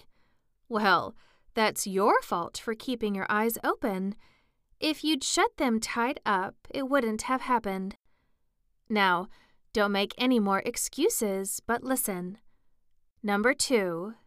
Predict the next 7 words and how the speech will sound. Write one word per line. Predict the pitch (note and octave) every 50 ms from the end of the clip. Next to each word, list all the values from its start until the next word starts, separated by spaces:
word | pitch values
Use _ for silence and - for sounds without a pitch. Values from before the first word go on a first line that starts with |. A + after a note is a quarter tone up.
| _ _ _ _ _ _
you | G#3 G3 A3+ D#4 G#4
pulled | G#4+ - - A3+ G3 G3+ F#3+
Snowdrop | - - - G3+ G3+ G#3+ A3 A3 A3+ A3+ A#3+ C#4
away | C#4 B3+ A#3 G#3+ G#3+ G#3
by | G#3+ G#3+ A3+
the | A3+ B3+
tail | B3 - - - G#3 F#3+ F#3 F#3 F3+ F#3+ G#3